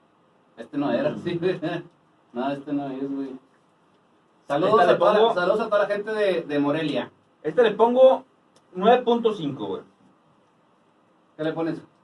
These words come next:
Speaker 2: Nueve punto cinco de calificación, güey.
Speaker 1: ¿Dónde se lo va a poner?
Speaker 2: Pues ahí se lo pongo donde se lo tenga que poner. Esta sí, eh, eh, pasó con madre, estuvo.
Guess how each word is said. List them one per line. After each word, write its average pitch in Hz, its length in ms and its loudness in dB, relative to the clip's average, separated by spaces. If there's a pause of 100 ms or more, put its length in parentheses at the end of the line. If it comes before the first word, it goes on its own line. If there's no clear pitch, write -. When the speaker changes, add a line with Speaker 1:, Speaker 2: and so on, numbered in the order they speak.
Speaker 2:
Nueve 202 320 2
punto 233 280 0
cinco 233 400 -2
de 214 80 2
calificación, 143 480 -4
güey. 139 140 -4
Speaker 1:
¿Dónde 135 100 -4
se 143 60 -10
lo 135 60 -8
va 135 60 -8
a 135 40 -14
poner? 135 220 -10 (280)
Speaker 2:
Pues 143 200 -6
ahí 135 100 -6
se 127 100 -4
lo 120 120 -2
pongo 165 280 0
donde 143 120 -4
se 117 80 -4
lo 107 60 -8
tenga 131 180 -6
que 147 80 -6
poner. 123 240 -8 (400)
Esta 202 260 2
sí, 254 500 -4
eh, 170 200 -6 (100)
eh, 165 240 4
pasó 170 260 2
con 185 120 -2
madre, 240 340 4
estuvo. 196 480 2